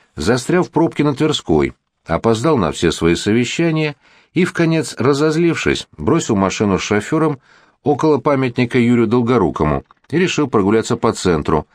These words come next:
как любил это делать когда-то в юности. В галерею, спрятавшуюся в одном из переулков, он забрел совершенно случайно, просто устал пробираться через лужи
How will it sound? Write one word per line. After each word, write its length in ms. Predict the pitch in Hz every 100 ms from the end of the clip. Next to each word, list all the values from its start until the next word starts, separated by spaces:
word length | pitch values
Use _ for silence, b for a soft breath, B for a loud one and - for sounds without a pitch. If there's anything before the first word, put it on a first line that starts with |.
| b b -
как 220 | 87 -
любил 280 | 92 90 85
это 180 | 95
делать 320 | 80 110 95 -
когда-то 380 | 80 85 -
в 40 | 87
юности. 640 | 87 76 71 65 80 64 - _ _ _ _
В 120 | 65
галерею, 480 | 71 78 85 117 90
спрятавшуюся 720 | - 85 76 73 - 73 - 78
в 60 |
одном 300 | 80 82 80
из 100 | 78
переулков, 560 | - 101 143 139 139 - b b b b -
он 160 | 156
забрел 340 | 147 165 160 160
совершенно 580 | - 123 123 151 143 139
случайно, 680 | - 151 - 80 67 67 73 _ _ _
просто 300 | - 92 -
устал 280 | 113 - 98
пробираться 560 | - 95 95 98 87 85
через 280 | 101 98 104
лужи 380 | 135 98 76